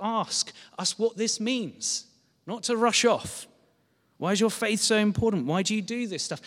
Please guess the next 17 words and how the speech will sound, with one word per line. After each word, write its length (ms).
It 140
might 420
not 280
come 260
frequently, 800
but 120
we 100
should 200
be 160
prepared 600
and 120
expectant 760
for 200
it 100
when 140
it 140
does. 580